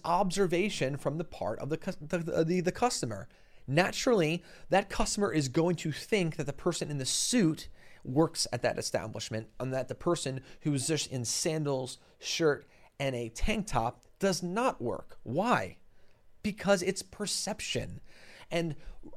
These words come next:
understanding the role that it plays in the process of both marketing and business development and business, uh, management can be an advantage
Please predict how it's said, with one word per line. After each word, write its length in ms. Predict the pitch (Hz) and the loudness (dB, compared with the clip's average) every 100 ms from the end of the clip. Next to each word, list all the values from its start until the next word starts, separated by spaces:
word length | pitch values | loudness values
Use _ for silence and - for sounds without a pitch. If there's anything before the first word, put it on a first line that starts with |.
| - | 4
understanding 920 | 202 240 269 - - 202 160 120 127 | 4 6 2 4 4 4 4 0 0
the 100 | 127 | -2
role 480 | 131 127 156 208 170 | 0 4 10 12 12
that 140 | 127 | 6
it 180 | 123 - | 2 -4
plays 440 | - 185 180 135 - | -2 2 2 0 -2
in 180 | 156 | -2
the 80 | 151 | -2
process 600 | - - 156 180 165 - | -2 2 4 4 2 0
of 140 | 131 113 | -2 0
both 240 | 120 117 | -2 0
marketing 540 | 123 143 196 - 160 123 | 2 4 4 2 0 0
and 160 | 117 | 0
business 320 | 135 - 113 | -2 0 -4
development 540 | - - 120 156 170 151 | -4 2 4 4 0 -4
and 200 | 117 117 | -6 0
business, 460 | 131 - 113 - - - - | 0 2 -2 -4 -8 -16 -10
uh, 120 | 104 | -8
management 800 | 113 131 135 226 131 113 123 156 - - - - | -4 -2 0 0 -2 -2 -4 -6 -12 -16 -18 -10
can 340 | - 214 277 247 | -2 2 2 2
be 180 | 214 | 0
an 80 | 196 | 2
advantage 720 | 165 143 170 139 135 135 - | 2 2 0 0 0 0 -4